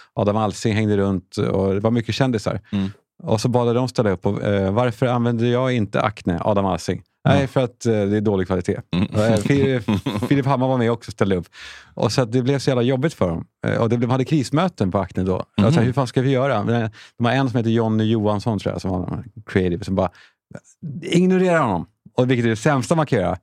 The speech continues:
Speaker 1: med vissa människor som jag, som
Speaker 2: Mm.
Speaker 1: blir ju då helt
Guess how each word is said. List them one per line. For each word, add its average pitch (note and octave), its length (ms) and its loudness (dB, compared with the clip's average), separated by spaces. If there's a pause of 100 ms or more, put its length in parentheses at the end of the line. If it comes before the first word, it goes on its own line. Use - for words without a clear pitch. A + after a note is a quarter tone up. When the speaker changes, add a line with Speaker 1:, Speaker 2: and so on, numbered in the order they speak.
(220)
Speaker 1:
med A2 160 2
vissa A2 260 0
människor F#2 280 -2
som G2 160 0
jag, G#2 280 -2
som G#2 120 4
Speaker 2:
Mm. G#2+ 160 4
Speaker 1:
blir G#2 140 4
ju G2 80 2
då F2+ 220 -2 (300)
helt A2 360 0